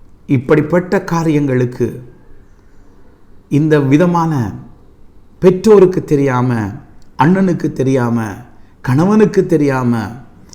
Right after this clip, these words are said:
வாழுகின்ற இந்த ரகசிய வாழ்க்கையை மாற்ற வேண்டும். இது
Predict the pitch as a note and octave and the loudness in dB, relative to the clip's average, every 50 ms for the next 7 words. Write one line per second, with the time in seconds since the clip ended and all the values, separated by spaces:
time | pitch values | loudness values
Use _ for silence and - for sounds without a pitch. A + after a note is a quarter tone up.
0 | - - - - - G#2+ A2+ A#2+ C3 C#3 C#3+ C#3 B2 C3 B2 B2 A#2+ B2+ B2 A2 | -20 -20 -18 -10 -4 0 2 2 4 4 4 2 2 2 0 0 2 0 0 0
1 | F#2+ - B2+ - - - - - - - - C3+ C3 A#2+ C3+ C#3+ C#3 F3+ G3+ - | -2 -6 -8 -14 -18 -20 -20 -20 -10 -4 0 0 2 2 2 2 4 4 2 2
2 | - - A#3+ A#3+ A#3 A#3 F#3 C#3 C3+ C#3+ D3 C#3+ D3 - D3 C3+ A#2+ A2+ G#2+ G2 | 0 0 0 2 2 2 2 2 2 2 2 0 0 -2 -2 0 0 -2 -2 -4
3 | - - - - - - - - - - - - - - - - - - A2 A2 | -6 -12 -18 -20 -20 -20 -20 -20 -20 -20 -20 -20 -20 -20 -20 -16 -10 -8 -6 -6
4 | C3 C#3+ - - F3+ E3 - A#2+ B2 A#2+ A#2+ - - - - A2+ - - - - | -6 -8 -10 -10 -10 -8 -6 -6 -8 -8 -10 -14 -18 -20 -20 -20 -20 -20 -20 -20
5 | - - - - - - - - - - - - - - - - - - - _ | -20 -20 -20 -20 -20 -20 -20 -20 -20 -20 -20 -20 -20 -20 -20 -20 -20 -20 -20 _
6 | - - - - - C3 C#3 C#3 | -20 -20 -20 -6 -2 0 0 2